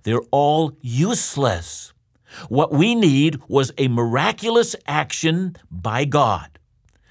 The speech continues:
There must be a transformation of your inner self, your heart. God has to bring to life something from above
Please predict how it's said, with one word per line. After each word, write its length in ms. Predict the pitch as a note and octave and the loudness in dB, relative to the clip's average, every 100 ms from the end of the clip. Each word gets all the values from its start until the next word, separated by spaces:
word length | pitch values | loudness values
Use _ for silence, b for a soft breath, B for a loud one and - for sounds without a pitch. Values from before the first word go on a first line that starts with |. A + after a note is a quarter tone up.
| B B | B B
There 140 | - D3 | 0 2
must 280 | E3 E3+ - | 2 -2 -4
be 120 | C3+ | -4
a 100 | C#3 | -4
transformation 1200 | - - D#3+ E3+ E3 - E3+ E3+ G#3+ E3 - D2+ | -4 -2 2 2 -2 -2 0 2 0 -2 -6 -8
of 120 | - | -8
your 160 | G2 G2+ | -8 -4
inner 220 | C3+ B2 | -2 -2
self, 560 | A2+ - A#2 D2 - - _ | -4 -4 -4 -6 -16 -20 _
your 140 | - E2+ | -16 -12
heart. 460 | B2+ E2+ - - _ b b b b A#2 | -8 -10 -10 -20 _ b b b b -2
God 280 | C#3+ F#3 F#3 | 0 0 0
has 180 | D#3+ D3+ | -2 -2
to 120 | B2+ | -6
bring 560 | F#2+ B2+ F#3 A3 F#3+ - | -2 2 2 0 -4 -6
to 120 | D3+ | -4
life 360 | D3+ C3 C3 - | 0 0 0 -4
something 960 | - - G#3 A#3+ - A2+ F#2+ B2+ D3 _ b b | -10 0 0 0 -2 0 0 -2 -6 _ b b
from 440 | - - F#3+ A#3+ C4 | -18 -2 2 2 2
above 600 | A3 F#3 G#3+ C3+ B2+ D3 | 0 2 4 4 2 -2